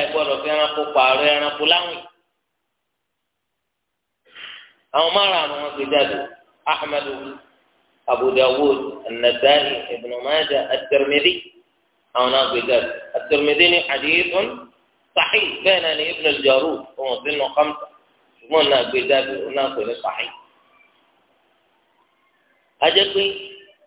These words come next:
a gbọ́dọ̀ fi ẹranko fi pààrọ̀ ẹranko láwìn. Fífi ẹranko fi pààrọ̀ ẹranko kò sí tó burú mẹ́. Ká fàgbò,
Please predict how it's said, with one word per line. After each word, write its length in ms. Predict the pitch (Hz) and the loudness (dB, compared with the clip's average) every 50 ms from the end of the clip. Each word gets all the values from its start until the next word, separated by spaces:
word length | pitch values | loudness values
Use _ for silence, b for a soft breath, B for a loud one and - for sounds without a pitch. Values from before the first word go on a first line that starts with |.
| _ _ _ _ _ _ _ _ _ _ _ _ - | _ _ _ _ _ _ _ _ _ _ _ _ 0
a 80 | 156 165 160 151 143 135 135 131 | 2 4 4 4 2 2 0 -2
gbọ́dọ̀ 400 | - 160 160 156 147 135 127 123 | -2 -2 -2 0 0 -2 -2 -4
fi 140 | - - 151 | -4 -2 0
ẹranko 360 | 151 147 147 147 143 - 151 147 | 0 2 2 0 -2 -2 -4 -6
fi 140 | 139 - 151 147 - | -6 -8 -10 -12 -8
pààrọ̀ 480 | - 127 120 120 123 123 131 139 143 143 | -4 -2 0 2 2 2 2 4 4 4
ẹranko 520 | 139 143 143 143 143 143 - - - 156 147 143 147 147 - - - - _ _ _ _ _ _ _ _ _ _ _ _ _ _ _ _ _ _ _ _ _ _ _ | 2 2 0 0 -2 -4 -6 -6 -2 0 0 2 0 -2 -6 -10 -18 -20 _ _ _ _ _ _ _ _ _ _ _ _ _ _ _ _ _ _ _ _ _ _ _
láwìn. 360 | 147 156 160 160 160 151 147 147 147 151 156 - - _ _ _ _ _ _ _ _ _ _ _ _ _ _ _ _ _ _ _ _ _ _ _ _ _ _ _ _ - | 2 2 2 0 -4 -8 -10 -10 -12 -14 -16 -16 -18 _ _ _ _ _ _ _ _ _ _ _ _ _ _ _ _ _ _ _ _ _ _ _ _ _ _ _ _ -4
Fífi 180 | 214 226 - 202 | -2 2 2 2
ẹranko 320 | 196 196 196 196 196 202 | 4 4 2 0 0 -2
fi 120 | 190 190 190 | -2 -4 -4
pààrọ̀ 360 | - - 165 160 160 165 175 | 0 4 4 6 6 6 4
ẹranko 400 | 175 175 175 175 175 - - 175 170 175 - - - - - _ _ _ _ _ _ _ _ _ _ _ _ _ _ _ _ _ _ _ _ _ _ | 4 4 4 2 2 0 0 0 0 0 -2 -8 -14 -16 -20 _ _ _ _ _ _ _ _ _ _ _ _ _ _ _ _ _ _ _ _ _ _
kò 40 | 127 123 | 0 0
sí 120 | 127 139 139 | 0 -2 0
tó 120 | 139 147 139 | 2 2 2
burú 220 | - 120 127 131 | 2 0 -2 -2
mẹ́. 180 | 131 120 - - - - _ _ _ _ _ _ _ _ _ _ _ _ _ _ _ _ _ _ _ _ _ _ _ _ _ _ _ _ _ _ _ _ 147 | -2 -4 -6 -8 -12 -18 _ _ _ _ _ _ _ _ _ _ _ _ _ _ _ _ _ _ _ _ _ _ _ _ _ _ _ _ _ _ _ _ 2
Ká 80 | 151 156 | 2 4
fàgbò, 380 | - 165 160 156 - - - | 4 2 2 2 0 -6 -10